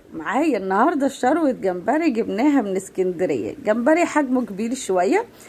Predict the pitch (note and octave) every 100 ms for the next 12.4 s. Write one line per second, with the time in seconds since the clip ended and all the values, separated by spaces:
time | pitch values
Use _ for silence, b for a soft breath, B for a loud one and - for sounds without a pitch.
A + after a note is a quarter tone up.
0 | B B - D#4 E4 C#4+ G3 F#3+ A#3+ F4+
1 | B3 A3+ D4 B3 - A#3+ - C4 A#3+ F#3
2 | F3+ B3+ D4 - D#4 D#4+ E4+ F3+ F#3+ A3+
3 | C#4+ B3 G#3 F#3+ F3+ E3 G#3 F#3 B3+ C#4
4 | A3+ G#3 F#3+ C4+ C4+ - G3+ G3 C#4 C4
5 | - C#4+ A#3+ A3+ C#4+ C#4 A3 F3+ D#3+ -
6 | - B B B - A3+ E4 D4 A#3+ G3
7 | G#3+ A3+ D4+ B3+ G#3+ B3 C#4+ D4+ - G#3
8 | A#3+ D4+ - D#4+ D#4+ - _ - C#4 D#4
9 | D4 B3+ A#3 C4+ C4+ - C4 C#4+ A#3+ A#3+
10 | C4 C#4+ A3+ C4 - - C4+ A#3 - A3+
11 | C#4+ B3 - C4 A#3 - F#3+ G#3+ A#3+ G3+
12 | F#3+ E3 D#3